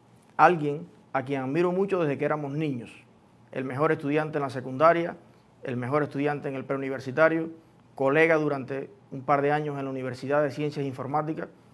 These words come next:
el chico apuesto, deportista, profundo, maduro, que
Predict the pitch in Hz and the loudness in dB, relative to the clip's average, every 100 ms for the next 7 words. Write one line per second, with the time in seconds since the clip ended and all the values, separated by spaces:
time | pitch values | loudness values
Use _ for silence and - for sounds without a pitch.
0 | _ _ - _ - 143 131 175 180 185 | _ _ -20 _ -4 -2 2 2 6 4
1 | 175 - - - - 143 160 185 180 190 | 4 -2 -20 -20 -4 -4 4 2 2 0
2 | 180 165 147 - 123 - 180 175 160 160 | 0 0 -2 -4 -8 0 -2 2 0 0
3 | - - - - - - - 175 175 156 | -4 -14 -20 -20 -10 -8 -4 -2 0 0
4 | 151 151 - - - 123 123 127 170 143 | 0 -2 -10 -20 -20 -8 -4 2 4 2
5 | 143 - - - - _ - 151 165 175 | -2 -8 -20 -20 -20 _ 2 2 2 -4